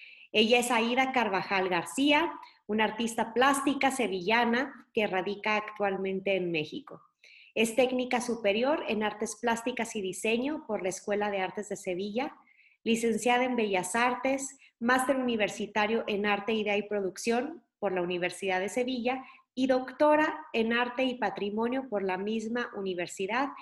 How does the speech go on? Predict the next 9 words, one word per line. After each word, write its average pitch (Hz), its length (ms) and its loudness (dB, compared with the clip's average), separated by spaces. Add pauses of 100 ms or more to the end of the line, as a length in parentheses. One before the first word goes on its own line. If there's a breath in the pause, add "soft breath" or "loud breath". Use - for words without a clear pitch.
(220 loud breath)
investigando 226 800 0
la 233 100 2
agenda 202 400 -4
social 240 600 -2 (340)
en 208 160 0
el 196 120 2
arte 202 280 0
contemporáneo 185 840 -4
mexicano. 165 580 -8